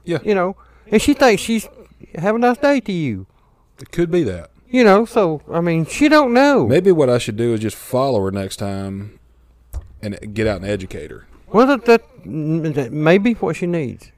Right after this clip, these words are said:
Speaker 2: 'Cause
Speaker 1: Ask
Speaker 2: her
Speaker 1: just
Speaker 2: grandkids have misled her.
Speaker 1: Yeah, like,
Speaker 2: You know.
Speaker 1: "Why, why are you shooting the birds?" And then she's like, "That means have a nice day." Then I'll be like, "Mm, I think I need to, your grandkids have led you astray, or you've done too much meth,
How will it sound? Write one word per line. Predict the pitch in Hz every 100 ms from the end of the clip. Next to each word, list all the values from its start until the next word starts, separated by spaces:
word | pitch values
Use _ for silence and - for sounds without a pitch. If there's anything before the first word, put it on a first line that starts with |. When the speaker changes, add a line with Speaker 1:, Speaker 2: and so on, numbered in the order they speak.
| -
Speaker 2:
'Cause | 131
Speaker 1:
Ask | 156
Speaker 2:
her | 151
Speaker 1:
just | 156
Speaker 2:
grandkids | 254 269 - 185 151
have | 147
misled | 147 135 113 80
her. | 78
Speaker 1:
Yeah, | 151 151 95
like, | 98 127
Speaker 2:
You | 131
know. | 107 104
Speaker 1:
"Why, | 131 180 175 147
why | 123 165
are |
you | 190 160
shooting | - 151 131
the | 113
birds?" | 143 147 - - _ _ _ _ _
And | 113 110
then | 110
she's | - 113
like, | 107 101 - _ _
"That | 123
means | 160 147
have | 135 131
a | 127
nice | 127 123
day." | 151 147 110 _ _ _ _ _ _ _ -
Then | - 107
I'll | 107
be | 101
like, | 95
"Mm, | 135 139 131 120 120 -
I | 120
think | 143 139
I |
need | 113 107
to, | 95 90
your | 101 95
grandkids | 120 147 - 107 95
have | 92
led | 104 98
you | 92
astray, | 90 - 104 95 -
or | 101
you've | 104 101
done | 107 95
too | 120
much | 113 95 -
meth, | 95 - -